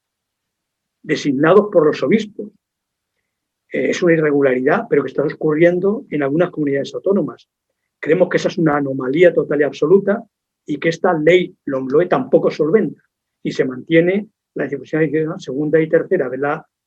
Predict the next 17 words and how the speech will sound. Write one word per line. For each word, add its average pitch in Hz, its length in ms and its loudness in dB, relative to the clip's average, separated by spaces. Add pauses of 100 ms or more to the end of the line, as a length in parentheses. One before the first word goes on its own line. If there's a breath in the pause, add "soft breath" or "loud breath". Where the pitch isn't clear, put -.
(180)
de 131 180 -6
la 123 140 -6
loe 160 320 6
y 165 100 -4
de 160 100 0
la 160 120 2
lomce, 196 520 2 (420)
que 165 380 2
le 135 160 0
da 165 340 0 (300)
un 156 120 -2
estatus 160 600 -4
profesional 151 640 -2
a 143 40 -6
esas 175 200 -12
personas 185 680 0 (180)
designadas, 170 800 -2